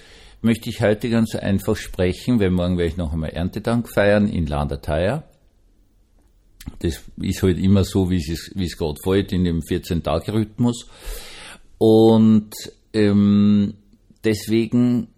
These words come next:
aus der Dankbarkeit heraus die Angst verlieren. Das ist der wirkliche Titel. Ähm, unser Christentum, äh,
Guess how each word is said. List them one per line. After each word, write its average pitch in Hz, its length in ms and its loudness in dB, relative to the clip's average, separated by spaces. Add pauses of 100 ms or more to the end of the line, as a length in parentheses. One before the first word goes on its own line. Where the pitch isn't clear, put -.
aus 95 180 -2
der 98 100 -4
Dankbarkeit 92 1120 -2
heraus 78 800 -2
die - 160 -8
Angst 78 420 -10
verlieren. 80 600 -4 (1120)
Das 135 180 0
ist 165 160 -2
der 131 80 -2
wirkliche 117 460 -2
Titel. 87 400 -8 (1080)
Ähm, 110 600 4 (100)
unser 120 280 -2
Christentum, 139 1120 -2 (680)
äh, 82 100 -14